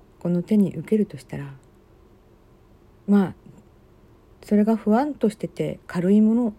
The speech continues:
だったはずなのが、ちょっと重量を増して、ドーンと自分の腕の中に存在しちゃうっていう、そんな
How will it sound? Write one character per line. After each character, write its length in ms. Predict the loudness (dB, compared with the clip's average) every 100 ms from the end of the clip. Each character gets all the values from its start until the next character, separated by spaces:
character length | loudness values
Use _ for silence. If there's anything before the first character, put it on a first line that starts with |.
| _ _ -20 _ _ _ _ _ -10
だ 140 | -8
っ 40 | -6
た 160 | -6
は 100 | -6
ず 100 | -4
な 120 | -2
の 120 | -2 -4
が、 300 | -6 -8 -12 -18 _ _ _ _ _ _ _ -20 _ _ _
ち 100 | -8
ょ 20 |
っ 40 | -6
と 200 | -6 -4
重 260 | -2 0
量 200 | 0 0
を 40 | -4
増 160 | -10
し 120 | -14
て、 320 | -8 -6 -6 -12 -20 _ _ _ _ _ _ -2
ド 120 | 0
ー 200 | 2 0
ン 40 | -2
と 480 | -4 -4 -2 -2 -4 _ _
自 160 | -10 -8
分 260 | -4 -4 -2
の 320 | -2 -4 -8 -14 _ _ _
腕 180 | -10 -8
の 120 | -6
中 320 | -6 -6 -8
に 360 | -8 -8 -10 -12 -20 _ _ _ _ _ _ _ _ _ _ _ _ _ _ _ _
存 300 | -14 -8 -6
在 200 | -4 -6
し 80 | -8
ち 120 | -8
ゃ 40 | -6
う 40 |
っ 20 | -6 -12 _
て 80 | -14
い 100 | -14
う、 120 | -16 -18 _ _ _ -20
そ 220 | -20 -10
ん 140 | -6 -4
な 180 | -6